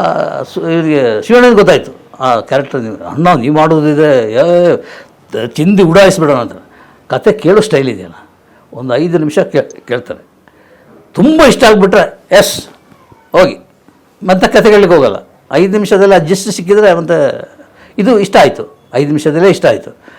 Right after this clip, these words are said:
ಮತ್ತೆ ಕತೆ ಹೇಳಬೇಕು ಅಂತ ಆಯಿತು. ಈ ಹೆಬ್ಬೆಟ್ಟು ಅದು ಇದೆಲ್ಲ ಹೇಳಲಿಕ್ಕೆ ಶುರು ಮಾಡಿ, ಟೈಟ್ಲೇ ಹೆಬ್ಬೆಟ್ಟು, ಅದರ ಡಿಸೈನ್ ಎಲ್ಲ ಮಾಡಿಸಿದ್ದ. ಸು-,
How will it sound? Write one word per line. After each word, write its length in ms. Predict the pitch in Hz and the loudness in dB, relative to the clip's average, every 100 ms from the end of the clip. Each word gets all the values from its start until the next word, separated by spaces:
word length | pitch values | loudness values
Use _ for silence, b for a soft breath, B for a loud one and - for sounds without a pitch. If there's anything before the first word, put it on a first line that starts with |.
| B B B | B B B
ಮತ್ತೆ 180 | 185 208 | -2 0
ಕತೆ 240 | 196 196 | 2 4
ಹೇಳಬೇಕು 380 | 202 247 247 185 | 4 6 4 2
ಅಂತ 120 | 147 | 0
ಆಯಿತು. 260 | 95 - _ _ _ _ | -4 -10 _ _ _ _
ಈ 100 | 170 | -4
ಹೆಬ್ಬೆಟ್ಟು 460 | 175 143 160 160 147 | -2 0 -2 0 0
ಅದು 220 | 135 135 | 0 0
ಇದೆಲ್ಲ 220 | 143 139 | -2 -2
ಹೇಳಲಿಕ್ಕೆ 320 | 127 127 120 - | -4 -6 -8 -12
ಶುರು 120 | 147 | -16
ಮಾಡಿ, 200 | - - | -18 -2
ಟೈಟ್ಲೇ 340 | 180 190 254 | 0 2 2
ಹೆಬ್ಬೆಟ್ಟು, 340 | 214 170 147 113 | 4 4 0 -2
ಅದರ 340 | - 139 131 104 | -2 2 2 0
ಡಿಸೈನ್ 340 | 139 139 170 | -4 -2 0
ಎಲ್ಲ 160 | 156 151 | 2 0
ಮಾಡಿಸಿದ್ದ. 400 | 135 127 113 95 85 _ b b b b b _ _ | -2 -6 -10 -12 -16 _ b b b b b _ _
ಸು-, 720 | - 160 151 143 - 214 175 | -8 -6 -6 -8 -10 -10 -12